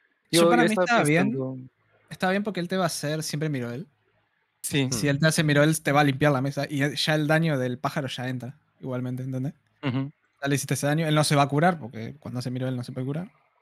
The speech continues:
Speaker 1: Entonces vos ya tenés ese espacio extra para el próximo turno hacerte, incluso tradear el pájaro si es necesario.
Speaker 2: Sí, por
Speaker 1: Y
Speaker 2: es-, por
Speaker 1: podías
Speaker 2: eso
Speaker 1: meter
Speaker 2: jugué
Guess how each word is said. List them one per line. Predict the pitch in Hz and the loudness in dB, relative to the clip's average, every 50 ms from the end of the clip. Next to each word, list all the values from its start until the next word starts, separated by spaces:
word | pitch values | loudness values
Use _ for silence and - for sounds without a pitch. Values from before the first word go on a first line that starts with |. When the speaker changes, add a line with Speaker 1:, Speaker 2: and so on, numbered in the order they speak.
| _ _ _ - - - _ _ _ _ _ _ _ _ _ _ _ _ - | _ _ _ -20 -20 -20 _ _ _ _ _ _ _ _ _ _ _ _ -8
Speaker 1:
Entonces | 156 139 139 151 135 143 147 | -6 -2 0 0 2 2 2
vos | 147 151 151 147 - - | 2 2 2 2 0 -2
ya | - 143 147 143 | 0 2 2 0
tenés | 139 - 135 139 131 - | 0 -4 -6 -6 -6 -6
ese | 143 - | -6 -8
espacio | 147 - 160 143 147 156 175 | -6 -4 -4 -2 -2 0 -2
extra | 180 175 - - 147 147 165 - _ _ _ _ _ _ _ _ _ | -2 -4 -6 -10 -10 -10 -10 -12 _ _ _ _ _ _ _ _ _
para | - 131 117 117 | -10 -8 -6 -4
el | 123 120 120 | -6 -6 -8
próximo | - 131 127 - 139 135 135 | -8 -8 -6 -6 -4 -4 -4
turno | 131 139 135 139 | -4 -2 -2 -2
hacerte, | 139 - - 131 120 120 - - 110 117 113 113 117 123 156 170 _ _ _ _ _ _ _ _ _ _ _ _ _ _ - | -2 -2 -4 -6 -8 -8 -10 -12 -10 -10 -10 -10 -10 -12 -14 -16 _ _ _ _ _ _ _ _ _ _ _ _ _ _ -12
incluso | 165 143 147 156 - 185 170 | -8 -4 -2 0 0 0 0
tradear | - 143 139 147 160 165 | 0 0 2 2 4 2
el | 160 143 | 2 2
pájaro | - - - - 170 143 | 2 0 0 0 -2 -4
si | - 151 | -4 -6
es | 143 | -6
necesario. | 143 135 131 127 - 170 175 165 147 165 185 - _ _ _ _ _ _ _ _ _ _ _ _ _ _ _ | -6 -6 -6 -6 -6 -6 -6 -4 -6 -6 -10 -12 _ _ _ _ _ _ _ _ _ _ _ _ _ _ _
Speaker 2:
Sí, | - 185 | 0 0
por | 180 - 175 165 | 2 4 4 4
Speaker 1:
Y | 165 | 4
Speaker 2:
es-, | 127 | 4
por | 123 127 127 139 | 2 0 0 2
Speaker 1:
podías | 139 190 190 | 4 4 6
Speaker 2:
eso | 143 | 6
Speaker 1:
meter | - - 160 156 143 | 4 4 4 4 4
Speaker 2:
jugué | 139 165 160 156 151 147 139 131 123 127 131 127 127 127 - | 4 4 4 4 4 4 4 2 0 -4 -8 -12 -14 -16 -16